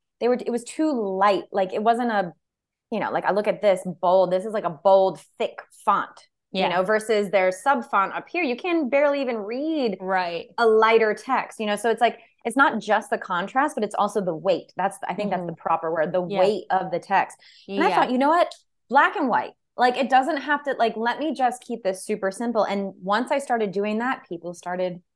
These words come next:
Speaker 2: Sharing them.
Speaker 1: sharing,
Speaker 2: Mm-hmm.
Speaker 1: sharing them.
Speaker 2: Mm-hmm.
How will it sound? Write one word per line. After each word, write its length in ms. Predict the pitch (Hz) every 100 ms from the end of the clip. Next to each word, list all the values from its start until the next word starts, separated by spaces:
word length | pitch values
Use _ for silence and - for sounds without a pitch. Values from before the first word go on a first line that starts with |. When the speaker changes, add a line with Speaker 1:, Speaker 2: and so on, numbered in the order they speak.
| _ _
Speaker 2:
Sharing 380 | - 262 277 240
them. 80 | 247
Speaker 1:
sharing, 440 | 160 - 87 -
Speaker 2:
Mm-hmm. 300 | 190 175 160
Speaker 1:
sharing 380 | 165 269 294 247
them. 240 | 147 71 - _ _
Speaker 2:
Mm-hmm. 320 | 185 165 170